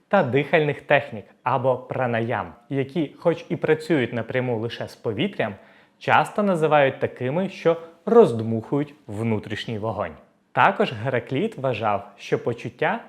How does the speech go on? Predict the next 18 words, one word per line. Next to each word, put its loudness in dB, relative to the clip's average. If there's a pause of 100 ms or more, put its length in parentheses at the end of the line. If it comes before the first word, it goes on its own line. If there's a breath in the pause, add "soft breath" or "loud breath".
це -4
перше 0
джерело 2
інформації -4
про -2
світ, -4 (640 soft breath)
але 6 (160)
воно 0
може 0
приводити -2
людину -2
в -8
оману, -2 (200)
коли 2 (180)
неправильно 0
інтерпретоване. -2 (1120 soft breath)
Якщо 2
душа 0